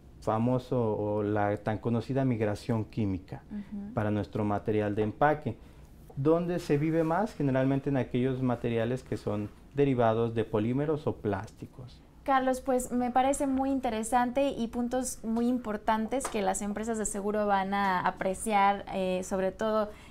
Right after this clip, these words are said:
Speaker 2: en la industria de los empaques, eh, alimentarios. Y bueno, me gustaría ya nada más para cerrar, si tú, si tienes algún comentario,
Speaker 1: Ujú.
Speaker 2: recomendación para las empresas que nos están viendo.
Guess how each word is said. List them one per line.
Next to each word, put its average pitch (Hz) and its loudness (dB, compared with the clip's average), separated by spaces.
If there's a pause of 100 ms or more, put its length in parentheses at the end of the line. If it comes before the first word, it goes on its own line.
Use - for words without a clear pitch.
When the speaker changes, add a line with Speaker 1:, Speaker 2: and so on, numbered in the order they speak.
Speaker 2:
en 226 0
la 208 0
industria 214 0
de 196 0
los 185 -2
empaques, 208 -4 (100)
eh, 185 -6
alimentarios. 226 2
Y 277 -4
bueno, 294 2 (300)
me 277 4
gustaría 285 4
ya 285 4
nada 262 2
más 247 0
para 233 0
cerrar, 233 0
si 240 -8
tú, 208 -8
si 233 -4
tienes 240 -2
algún 226 -2
comentario, 214 2
Speaker 1:
Ujú. 302 2
Speaker 2:
recomendación 185 -2
para 269 0
las 190 -2
empresas 196 -4
que 202 -6
nos 185 -8
están 190 -6
viendo. 202 -6